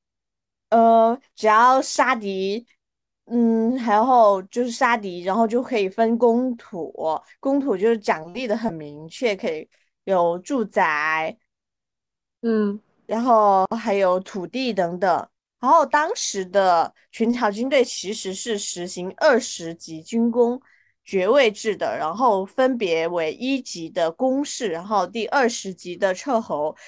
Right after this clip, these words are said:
Speaker 1: 然后是从一到往，一直往上到二十这样，然后二十级是已经算是很厉害的。
Speaker 2: 哦。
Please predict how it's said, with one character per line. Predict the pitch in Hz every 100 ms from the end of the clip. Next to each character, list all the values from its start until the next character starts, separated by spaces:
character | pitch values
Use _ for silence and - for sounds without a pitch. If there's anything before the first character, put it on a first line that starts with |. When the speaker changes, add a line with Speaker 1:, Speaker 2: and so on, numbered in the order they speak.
| - -
Speaker 1:
然 | 226
后 |
是 | 220 247
从 | - 226 185 -
一 | 240 262 247 _
到 | 247 190
往， | 165 156 147 -
一 | 269
直 | 233 202
往 | 185 147
上 | - 240 185 165 _ _ _ _
到 | 226
二 | 226 285 240
十 | 233 - 165
这 | 190
样， | 170
然 | 165 196
后 | 240
二 | 302 285
十 | - 190
级 | 175 175
是 | 170 - 220 175
已 | 160
经 | 156 160
算 | 196 233 202
是 | 208
很 | 202 151
厉 | 170 196
害 | 208 175 104
的。 | - - _ _ _ _ _ _
Speaker 2:
哦。 | 190 196 208 214 214 202 185 180